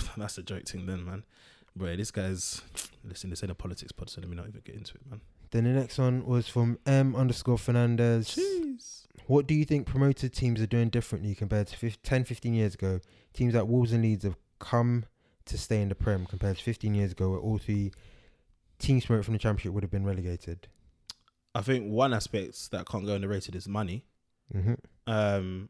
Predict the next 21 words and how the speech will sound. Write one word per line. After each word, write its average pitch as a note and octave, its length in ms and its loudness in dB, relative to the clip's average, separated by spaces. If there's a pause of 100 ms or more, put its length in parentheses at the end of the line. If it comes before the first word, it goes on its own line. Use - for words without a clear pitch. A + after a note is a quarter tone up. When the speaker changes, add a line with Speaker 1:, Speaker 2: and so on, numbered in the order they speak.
Speaker 1:
obviously, G2+ 300 -4
there's F#2+ 140 -2
a G2+ 40 -2
lot G2 240 -2
more G2 160 -4
money G2 220 -2
in F#2 80 -4
the F#2+ 80 -6
game G2 240 -4
now. F#2 240 -6 (140)
Teams G#2+ 240 -2
that G#2 120 -4
come G2+ 200 -6
up E2+ 160 -10 (220)
see - 380 0
a G2 40 0
lot F#2 180 -4
more F#2 120 -6
money. F#2+ 480 -6
Speaker 2:
Mm-hmm. G2 160 0 (340)
Speaker 1:
Um, F#2 560 -2